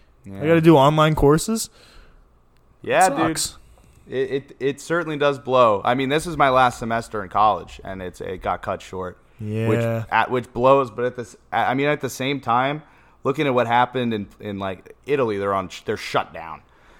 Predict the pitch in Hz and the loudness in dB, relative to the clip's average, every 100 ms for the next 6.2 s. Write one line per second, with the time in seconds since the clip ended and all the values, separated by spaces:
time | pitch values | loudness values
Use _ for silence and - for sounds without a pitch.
0 | _ - 113 107 131 - - 127 135 131 | _ -4 -2 -2 -4 -6 -6 0 2 2
1 | 127 165 - - 214 208 165 156 120 123 | 2 0 -2 0 4 6 6 6 4 4
2 | 131 120 98 92 101 123 127 127 151 156 | 4 2 -4 -6 -8 -2 -2 0 -2 -2
3 | 156 131 143 160 - - 127 110 127 120 | -4 -6 -4 -4 -4 -8 -12 -6 -4 -2
4 | 107 - 95 - 101 95 - _ _ _ | -4 -6 -8 -8 -12 -12 -16 _ _ _
5 | _ 123 131 131 120 - 113 113 107 104 | _ 2 4 4 0 -2 -4 -2 -4 -8
6 | - | -12